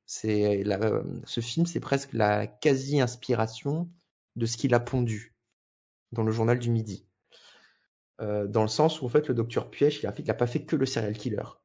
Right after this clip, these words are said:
Alors, c'est lui qui l'a posé et qui a permis de le, de le rendre célèbre, on va dire, dans la bibliographie de la bête. Euh, mais il y avait pas que, il y avait pas que, que le serial killer.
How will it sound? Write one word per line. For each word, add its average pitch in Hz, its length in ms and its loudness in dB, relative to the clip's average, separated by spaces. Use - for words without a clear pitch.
Alors, - 100 -8
c'est 117 120 0
lui 139 140 2
qui 143 140 -8
l'a 113 120 6
posé 127 640 2
et 117 80 2
qui - 160 -2
a - 40 2
permis 131 460 -2
de 113 100 -4
le, 101 540 -4
de 98 80 -10
le 101 100 0
rendre 107 200 0
célèbre, 139 400 4
on 113 60 2
va 107 120 2
dire, 131 340 -6
dans 104 200 0
la 101 120 -2
bibliographie 104 760 -4
de 104 60 -6
la - 80 -4
bête. - 340 -10
Euh, 107 180 4
mais 117 120 2
il - 20 2
y 131 60 4
avait 113 160 4
pas 147 160 2
que, 127 280 0
il 113 40 2
y 107 60 2
avait 104 140 2
pas 160 160 0
que, 123 280 -2
que 117 160 -4
le 113 40 -8
serial 101 300 -2
killer. 101 300 -4